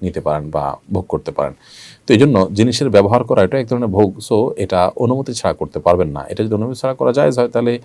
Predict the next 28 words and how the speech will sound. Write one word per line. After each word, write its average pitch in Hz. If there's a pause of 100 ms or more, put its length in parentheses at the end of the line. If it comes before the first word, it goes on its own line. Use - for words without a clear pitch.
(300)
আহ, 95
বাড়ি, 107 (160)
একজনের 101
বাড়িতে 95
আরেকজন 92
থাকলো, 92
ব্যবহার 90
করলো, 87 (440)
আহ, 82
ক্ষতি 113
তার 92
হলো 85
না, 82 (280)
আহ, 53
সেভাবে 85
তিনি, 80 (220)
সেই 110
যুক্তি 92
তিনি 80
ব্যবহার 78
করতে - (520)
চেষ্টা -
করবেন, 73
যেটা 87
জায়েজ 80
হবে 80
না 80
আসলে। 73